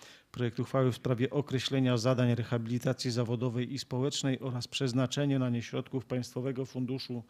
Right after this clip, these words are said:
Osób Niepełnosprawnych na rok dwa tysiące dwudziesty czwarty. Czy są jakieś pytania do tego projektu? Nie widzę, dziękuję. Punkt ósmy, projekt uchwały na druku numer tysiąc sto szesnaście w sprawie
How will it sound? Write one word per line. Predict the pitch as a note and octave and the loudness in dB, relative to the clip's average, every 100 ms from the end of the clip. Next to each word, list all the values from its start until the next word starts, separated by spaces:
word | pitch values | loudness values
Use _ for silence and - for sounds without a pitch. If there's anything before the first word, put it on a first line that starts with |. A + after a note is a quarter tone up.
| - _ _ | -18 _ _
Osób | C3+ C3 C3 - | -8 -4 -6 -4
Niepełnosprawnych | C3 C#3 C#3+ D3+ C#3+ C3 - C3 A#2+ C3 B2 | -2 -2 -2 0 0 -2 -2 -2 0 -2 -2
na | A#2+ | -2
rok | A#2 G#2+ | -2 -4
dwa | G2+ G#2+ | -6 -6
tysiące | A2+ A2+ - A2 - | -6 -6 -4 -4 -4
dwudziesty | G2+ F#2 G2+ G#2+ - | -8 -10 -10 -10 -10
czwarty. | - A#2 G2+ - - _ - - - - - - - - - _ _ _ _ _ | -10 -10 -10 -12 -20 _ -20 -20 -20 -20 -20 -20 -20 -20 -20 _ _ _ _ _
Czy | - | -2
są | C#3 C3 | 0 2
jakieś | A#2 A#2+ G#2+ | 2 0 -4
pytania | B2+ B2+ A#2 | -2 -2 0
do | A#2 B2+ | -2 0
tego | D3 C3+ | 0 0
projektu? | - C#3 C3 A#2 - B2+ G#2 - - _ _ - _ _ _ _ _ _ - | 2 4 4 2 2 0 0 -8 -20 _ _ -20 _ _ _ _ _ _ -4
Nie | B2+ B2 B2 | 4 6 8
widzę, | A#2 B2+ A#2+ | 6 4 4
dziękuję. | G#2 A#2 A2+ C3 B2 | 6 4 6 6 6
Punkt | A#2 B2+ A#2+ - - | 4 4 2 2 0
ósmy, | C#3 - C3 | 2 2 0
projekt | - B2+ A#2 B2+ | 2 0 -2 -4
uchwały | G#2 C3 A#2+ | -4 0 2
na | A#2+ | 2
druku | A2 B2 - B2+ | 2 0 4 6
numer | B2 A#2 | 6 4
tysiąc | - B2 B2+ A#2+ | 0 0 2 2
sto | - A#2 | 0 -2
szesnaście | - A#2+ C#3 C3 - C3 | 0 0 2 0 0 -4
w | - | -2
sprawie | - B2+ B2+ | -2 0 0